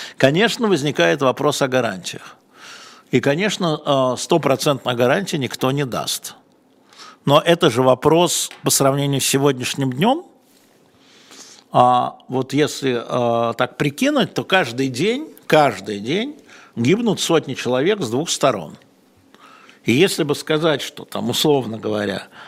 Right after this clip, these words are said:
двадцать, там, извините, второго февраля две тысячи четвертого года, эта цифра скатится к нулю. Это одна история. А если говорить, что это будет бесконечно, но их гибнет больше, чем рождается.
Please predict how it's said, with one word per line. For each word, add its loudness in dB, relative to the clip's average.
двадцать, 2
там, -6
извините, -2
второго 0
февраля 0
две -2
тысячи -4
четвертого -2
года, -2
эта 2
цифра 0
скатится -2
к -8
нулю. -2
Это 6
одна 4
история. -6
А 2
если 2
говорить, 0
что -4
это 0
будет -2
бесконечно, -2
но -2
их -4
гибнет -2
больше, -2
чем -4
рождается. -2